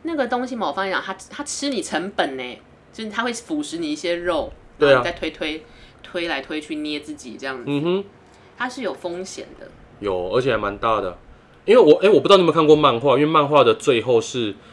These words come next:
Speaker 2: 呃，女学生
Speaker 1: 嘿。
Speaker 2: 变成了超小一个。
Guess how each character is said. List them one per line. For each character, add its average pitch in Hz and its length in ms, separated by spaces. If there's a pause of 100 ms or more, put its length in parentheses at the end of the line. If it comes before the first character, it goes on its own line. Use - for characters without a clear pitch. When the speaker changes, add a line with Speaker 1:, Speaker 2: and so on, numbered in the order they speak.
(420)
Speaker 2:
呃， 101 400 (100)
女 107 240
学 101 300
生 113 400 (140)
Speaker 1:
嘿。 151 200 (140)
Speaker 2:
变 139 180
成 104 220
了 104 80
超 117 260
小 87 240
一 85 160
个。 92 140